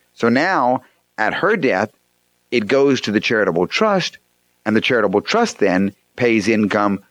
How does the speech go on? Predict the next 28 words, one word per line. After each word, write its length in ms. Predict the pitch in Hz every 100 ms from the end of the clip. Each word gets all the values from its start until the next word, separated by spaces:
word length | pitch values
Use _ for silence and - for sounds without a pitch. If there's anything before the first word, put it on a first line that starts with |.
| _
to 80 | -
the 120 | 101
children 680 | - - 208 139 85 - 98 - _ _ _ _
for 400 | - 110 104 110 - _ -
either 240 | - 95
their 220 | 92 123 120
lives 520 | 113 113 113 110 101
or 120 | 87
for 180 | - 85
a 60 |
period 340 | - 123 110 101
of, 160 | 87
t-, 100 | - 110
of 220 | 95 87
years, 360 | 98 107 110
maybe 200 | 92 90
twenty 280 | 87 107 110
years 260 | 104 104 95
or 40 |
something 280 | 87 104 92
like 280 | 90 120 -
that, 220 | 90 87 - - -
and 120 | 101
there's 140 | 98
no 260 | 92 117 196
taxes 540 | - 107 101 - 98
paid 360 | - 98 95 87
whatsoever. 760 | 98 - 87 - 101 - -